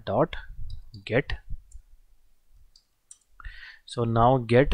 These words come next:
using the map approach, right? So it will be providing the map string of string, right? Get zeroth index and dot,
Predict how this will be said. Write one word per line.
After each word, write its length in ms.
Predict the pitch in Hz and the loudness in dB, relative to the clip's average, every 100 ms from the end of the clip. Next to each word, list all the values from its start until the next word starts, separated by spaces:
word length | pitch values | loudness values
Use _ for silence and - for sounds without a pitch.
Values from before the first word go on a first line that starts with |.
| 131 | 0
using 380 | 120 117 123 127 | 2 4 4 4
the 100 | 127 | 2
map 360 | 117 104 113 113 | 2 2 2 0
approach, 500 | 98 - 95 - 139 | -4 -4 -6 -6 -6
right? 180 | 170 - | -6 -6
So 180 | - 147 | -4 -4
it 120 | 117 | 0
will 140 | 110 | -2
be 180 | 110 135 | -2 -4
providing 760 | - 107 101 101 110 123 160 196 - | -2 0 2 2 0 -2 -4 -8 -6
the 80 | 107 | -4
map 400 | 104 107 - - | -2 -2 -4 -14
string 340 | - 113 107 | -10 -6 -4
of 180 | 104 - | -4 -6
string, 260 | - - - - _ _ _ - - - - - - | -12 -14 -16 -20 _ _ _ -10 -8 -6 -4 -4 -2
right? 140 | 151 - - 117 104 | -6 -6 -14 -12 -2
Get 280 | 117 - - - | -2 -2 -10 -8
zeroth 580 | 104 107 101 107 117 - | -6 -4 -2 0 0 -2
index 560 | 98 98 151 - - - - - - - - - - | -6 -4 -4 -4 -8 -14 -20 -20 -20 -20 -10 -6 -6
and 640 | 110 104 101 104 104 104 107 - _ _ _ 104 | -2 0 2 0 0 -6 -8 -16 _ _ _ -6
dot, 320 | 104 117 | 0 2